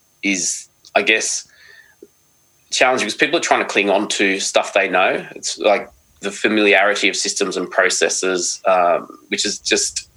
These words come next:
I think, a safety concept, really. Um, um, and, and then,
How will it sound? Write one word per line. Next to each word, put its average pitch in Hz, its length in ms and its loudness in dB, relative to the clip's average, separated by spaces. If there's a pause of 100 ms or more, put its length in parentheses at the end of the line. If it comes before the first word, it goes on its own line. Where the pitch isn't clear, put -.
(140)
I - 80 2
think, 95 320 0
a - 40 -4
safety 104 560 0 (760)
concept, - 500 0 (500)
really. 117 400 2 (100)
Um, 95 560 2 (140)
um, 95 600 2
and, 104 380 0 (640)
and 113 140 2
then, 117 260 2